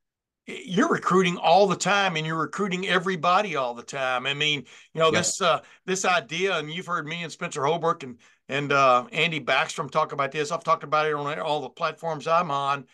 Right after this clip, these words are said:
Speaker 1: Uh, this idea that Ohio, that Ryan Day lost his locker room. Well, look at that locker room today. I mean,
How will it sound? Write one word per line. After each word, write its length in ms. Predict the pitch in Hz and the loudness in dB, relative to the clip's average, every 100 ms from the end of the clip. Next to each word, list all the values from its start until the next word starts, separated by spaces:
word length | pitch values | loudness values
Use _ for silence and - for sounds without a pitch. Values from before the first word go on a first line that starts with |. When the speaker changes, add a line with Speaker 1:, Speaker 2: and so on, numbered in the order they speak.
| _ _ _ 139 | _ _ _ -6
Speaker 1:
Uh, 380 | 131 127 120 117 _ _ _ _ - | -2 0 -2 -4 _ _ _ _ -12
this 160 | 170 | -4
idea 300 | 208 147 175 | -2 -2 -4
that 120 | 160 127 | -2 -2
Ohio, 240 | 165 170 - _ | -2 -2 -4 _
that 320 | 147 143 143 147 | -10 -10 -8 -2
Ryan 260 | 165 175 | -2 0
Day 200 | 165 151 | -4 -6
lost 420 | 147 151 170 175 | -4 -4 -2 -4
his 160 | 165 147 | -6 -6
locker 400 | 151 160 170 139 | -2 -2 -2 -8
room. 320 | 123 113 - _ _ - | -12 -14 -18 _ _ -4
Well, 100 | 175 | 2
look 160 | 269 359 | 2 2
at 60 | |
that 180 | 262 180 | 0 4
locker 300 | 147 185 143 | 4 4 2
room 240 | 123 113 - | -8 -8 -10
today. 400 | 117 113 - _ _ _ _ | -10 -10 -10 _ _ _ _
I 120 | 160 | -2
mean, 320 | 170 156 127 | -2 -2 -6